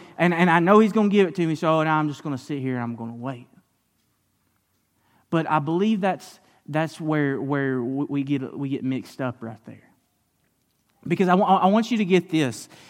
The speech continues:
that, and, and this is gonna be your big idea for today, but it's this, that a season of waiting is a season of preparation. A season of waiting is a season of preparation.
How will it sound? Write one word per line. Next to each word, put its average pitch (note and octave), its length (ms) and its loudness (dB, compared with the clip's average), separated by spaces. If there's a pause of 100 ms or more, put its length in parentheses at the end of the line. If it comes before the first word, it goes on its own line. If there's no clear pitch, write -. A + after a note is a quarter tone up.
(120)
that, D#3+ 400 4 (140)
and, D#3 320 2
and F3 120 2
this G3 140 2
is G3+ 100 -2
gonna G#3 200 4
be F#3+ 100 2
your F3+ 160 2
big D#3 300 2
idea D3 480 2
for C#3 160 -10
today, C3 340 -2 (180)
but D3+ 120 -2
it's C#3 140 -4
this, F#3+ 200 4
that E3 220 2 (120)
a D3 120 0
season B3 480 4
of F3+ 120 4
waiting F#3+ 380 6
is F3+ 100 2
a C#3+ 60 -2
season F#3+ 400 0
of C#3 140 -4
preparation. B2+ 760 -4 (3250)
A C#3 80 -6
season A#3 460 2
of B3+ 120 4
waiting D#3+ 480 4
is C#3 120 -2
a B2+ 40 -8
season D3+ 440 -4
of B2 120 -6
preparation. A#2 760 -10